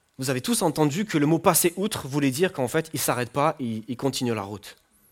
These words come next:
On nous a toujours enseigné que, euh, le, le pharisien et le, et le lévite n'avaient rien fait pour ce pauvre homme. Il partait, et puis voilà. C'était le reproche un petit peu que Jésus pouvait faire dans cette parabole, contrairement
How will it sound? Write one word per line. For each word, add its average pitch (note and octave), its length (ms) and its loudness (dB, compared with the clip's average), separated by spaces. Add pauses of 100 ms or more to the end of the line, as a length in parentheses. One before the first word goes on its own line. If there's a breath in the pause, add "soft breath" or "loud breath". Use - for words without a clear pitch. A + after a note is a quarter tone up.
(1160)
On F3 80 6
nous G3 120 8
a F#3+ 80 8
toujours A#3 300 6
enseigné G3 420 8
que, G#3+ 320 2 (680 loud breath)
euh, C#3 200 4
le, D3+ 180 -4
le D#3 160 -2
pharisien G#3 540 4
et D3+ 140 4
le, D3+ 140 0
et D3+ 60 4
le E3 100 10
lévite D#3+ 480 4 (180 loud breath)
n'avaient C#3+ 220 4
rien D#3+ 260 4
fait A3 260 -4 (200)
pour D3+ 140 -4
ce C#3 80 0
pauvre A#2 260 -2
homme. E2 140 -8 (840)
Il D#3 120 2
partait, E3+ 480 2 (200 loud breath)
et D3 80 0
puis D3 240 -2
voilà. D#3 440 2
C'était F#3+ 240 6
le F#3 60 12
reproche G3 440 6
un F#3+ 80 6
petit F3 160 -2
peu A3 120 -2
que F3+ 60 0
Jésus F3+ 240 2
pouvait E3+ 200 2
faire G3+ 140 2
dans E3 80 4
cette - 180 -4
parabole, F3+ 420 6 (160 loud breath)
contrairement G#3 560 8